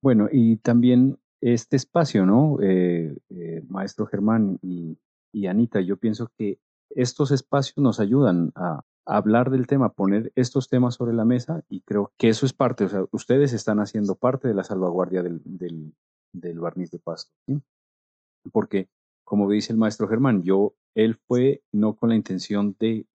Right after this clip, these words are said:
quedarse en el taller, que hubiera sido, o sea, digo yo, sería genial que alguien diga,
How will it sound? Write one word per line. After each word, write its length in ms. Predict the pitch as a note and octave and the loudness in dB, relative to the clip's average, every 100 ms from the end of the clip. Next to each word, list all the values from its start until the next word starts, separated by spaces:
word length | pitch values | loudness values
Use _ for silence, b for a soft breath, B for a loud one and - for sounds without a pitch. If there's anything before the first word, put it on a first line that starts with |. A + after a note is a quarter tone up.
| - | -6
quedarse 400 | G2 A2+ B2 G#2 | -2 0 -2 -2
en 80 | F#2+ | -2
el 100 | F2 | -2
taller, 280 | G2+ C3 | 0 0
que 100 | - F#2+ | 0 0
hubiera 280 | F#2+ G2+ | 2 0
sido, 400 | G2 A2+ G#2 G#2 _ _ _ | 0 -2 -2 -2 _ _ _
o 60 | G2+ | -6
sea, 200 | G#2 E2+ | -4 -4
digo 220 | G2+ G#2+ A2 | -2 2 4
yo, 260 | C3 G2+ | 4 2
sería 300 | - F2+ G2 | 0 -2 -2
genial 480 | - G#2+ D#3 G#2 D#2 _ _ | 0 2 4 2 -2 _ _
que 80 | F#2+ | 0
alguien 340 | F#2+ F#2 F#2+ F#2+ | 0 0 -2 0
diga, 300 | G2 G2 | 0 -2